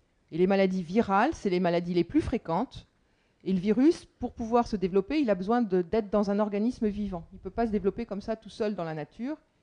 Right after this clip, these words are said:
Il a besoin d'être dans des cellules. Il rentre dans les cellules. Et donc, euh, c'est un organisme très, très, très petit qu'on peut voir que dans des microscopes très, très puissants.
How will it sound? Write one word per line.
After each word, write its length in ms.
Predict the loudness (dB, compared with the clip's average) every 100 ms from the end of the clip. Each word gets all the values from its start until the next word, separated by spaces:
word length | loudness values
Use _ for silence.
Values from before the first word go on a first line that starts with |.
| _
Il 100 | -10 -8
a 40 |
besoin 220 | -2 -2
d'être 160 | -2 -2
dans 120 | 0
des 120 | 0
cellules. 480 | -2 -6 -8 -10 -14 _
Il 100 | -20
rentre 320 | -8 -8 -8 -8
dans 100 | -8
les 100 | -8
cellules. 400 | -10 -14 -16 -18 _ _ _
Et 120 | -14 -6
donc, 340 | -6 -6 -6
euh, 400 | -4 -4 -4 -6
c'est 240 | -8 -8
un 100 | -4
organisme 480 | -4 -2 -4 -6 -10
très, 240 | -12 -8 -6
très, 180 | -6
très 160 | -6 -6
petit 340 | -6 -10 -14 -12
qu'on 120 | -8
peut 100 | -6
voir 280 | -4 -4 -4
que 100 | -8
dans 140 | -6
des 100 | -6
microscopes 520 | -10 -12 -14 -10 -12
très, 160 | -8 -10
très 160 | -8 -10
puissants. 400 | -12 -10 -10